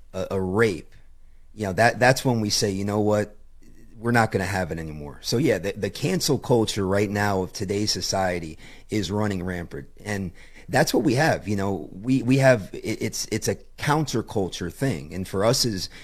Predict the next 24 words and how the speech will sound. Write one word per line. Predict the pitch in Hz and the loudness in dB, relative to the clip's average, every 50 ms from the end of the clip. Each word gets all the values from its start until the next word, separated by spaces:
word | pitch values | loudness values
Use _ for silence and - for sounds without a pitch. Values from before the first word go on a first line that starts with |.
| - - | -16 -6
you | - 123 | -4 0
know, | 117 104 | 0 2
we're | 98 98 107 104 | 2 2 0 2
here | 98 123 120 110 | 2 4 4 6
as | 101 92 87 - | 4 4 2 -2
Christians | - - - 127 123 - - - 113 101 - - | -2 0 2 2 2 2 -2 -4 -4 -4 -4 0
talking | - 110 110 107 - 101 | 2 2 2 2 0 -4
about | 92 92 95 92 87 - | -2 0 0 -2 -2 -2
these | 92 90 - | -4 -6 -2
topics, | - 107 107 143 151 - 95 98 - - - | 0 0 0 0 0 0 -2 -2 -2 -2 -2
and | 92 90 82 - - - - - - - - | -4 -4 -6 -8 -12 -16 -18 -18 -18 -14 -8
we | - 101 127 165 | 0 2 4 4
see | 170 - - - 139 120 113 | 6 4 4 6 6 6 4
it | 107 98 | 4 2
with | 101 101 - 98 | 0 -2 -2 -2
a | |
different | 92 82 110 107 - 104 82 87 | -2 -2 -2 -2 -2 -4 -4 -2
mindset, | 92 95 95 92 90 - - 76 67 - - - - - - - - - - | -2 -2 -2 -2 -4 -6 -6 -8 -8 -12 -16 -20 -20 -20 -20 -20 -20 -12 -6
you | - 107 | -4 -2
know, | 98 95 95 95 95 - - | 0 2 2 0 0 -2 -4
because | - 95 - - 117 95 82 | -6 -6 -2 0 0 0 0
we | 87 98 113 123 117 | 0 0 0 0 2
are | 101 104 104 101 98 95 90 | 2 2 2 2 2 0 -2
counter | - - - - 110 107 110 104 - 117 101 95 92 90 - | -4 -6 -4 -2 0 0 0 0 -2 -2 -2 -2 -2 -4 -8